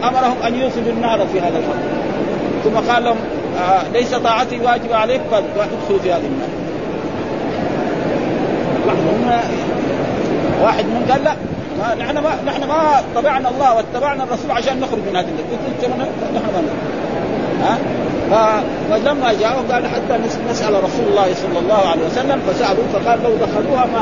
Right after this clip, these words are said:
خرجوا". يعني ثم قال: "إنما الطاعة في، في المعروف". فإذا مثلًا حاكم أو أمير أمرك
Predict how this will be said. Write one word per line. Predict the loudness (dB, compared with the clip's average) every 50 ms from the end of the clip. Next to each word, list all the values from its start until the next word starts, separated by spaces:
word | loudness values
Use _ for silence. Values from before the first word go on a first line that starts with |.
| 0 0
خرجوا". | 0 0 0 0 -2 -2 -2 -2 -2 -2 0 0 0
يعني | 2 2 2 2
ثم | 0 2 2 2 2 4 4
قال: | 4 2
"إنما | 0 -2 -2 0 0 0
الطاعة | -2 0 2 2 4 2 2
في، | -2 -2 -2 0 0 0 0 0
في | -2 -4 -6 -6 -4
المعروف". | -2 0 0 0 -2 -2 -4 -4
فإذا | -2 2 2 4 2 2 0 -4 -6 -8 -6 -2 0
مثلًا | 0 2 2 2 0 0 -2 -2 0
حاكم | 0 0 0 0 -2 -4 -2 0
أو | 0 0 0
أمير | 0 0 0 0 0 0
أمرك | 0 0 0 0